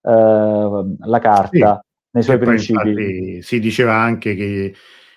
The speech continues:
Speaker 2: la, come dire, l'avanzata, la, l'offensiva americana si fermò, si arrestò eh, a un certo punto si diceva anche perché il mandato onu prevedeva la liberazione del Kuwait, non,
Speaker 1: Certo.
Speaker 2: non, come dire, la
Speaker 1: Certo.
Speaker 2: caduta e il rovesciamento di Saddam Hussein, che poi tutto questo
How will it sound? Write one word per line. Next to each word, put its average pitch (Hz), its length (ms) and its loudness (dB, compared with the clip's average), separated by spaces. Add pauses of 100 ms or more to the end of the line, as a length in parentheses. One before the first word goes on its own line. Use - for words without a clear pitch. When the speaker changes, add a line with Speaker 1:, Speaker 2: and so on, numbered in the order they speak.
(100)
Speaker 2:
la, 104 360 -4
come 104 140 -6
dire, 95 200 -8
l'avanzata, 101 840 -6
la, 98 160 -10
l'offensiva 101 600 -10
americana 101 580 -8
si 107 180 -10
fermò, 104 420 -8
si 98 120 -12
arrestò 95 680 -10 (220)
eh, 101 220 -18
a 95 60 -20
un 98 80 -18
certo 123 340 -8
punto 104 400 -8
si 98 140 -12
diceva 92 340 -14
anche 92 260 -18
perché 87 720 -14 (420)
il 101 140 -12
mandato 104 480 -4
onu 101 380 -6
prevedeva 95 480 -10
la 90 80 -12
liberazione 95 500 -14
del 95 80 -10
Kuwait, 95 580 -6
non, 98 680 -4
Speaker 1:
Certo. 98 420 -2 (280)
Speaker 2:
non, 110 300 -6
come 101 160 -12
dire, 95 160 -4
la 98 80 2
Speaker 1:
Certo. 95 140 -10
Speaker 2:
caduta 101 360 -10
e - 20 -4
il 98 60 -8
rovesciamento 98 720 -8
di 90 100 -14
Saddam 90 320 -14
Hussein, 87 440 -14
che 98 120 -20
poi 117 140 -6
tutto 107 240 -6
questo 98 520 -6